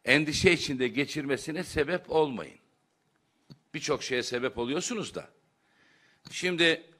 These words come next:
"Sağlık çalışanlarının hakkı ödenmez." demiş Sayın Bakan.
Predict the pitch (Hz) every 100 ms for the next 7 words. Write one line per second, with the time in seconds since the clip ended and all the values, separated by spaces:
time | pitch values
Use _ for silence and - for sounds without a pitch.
0 | _ _ - 151 165 170 - 160 143 156
1 | 143 135 135 139 143 - 147 156 147 135
2 | - - - 101 87 - - 110 92 85
3 | - -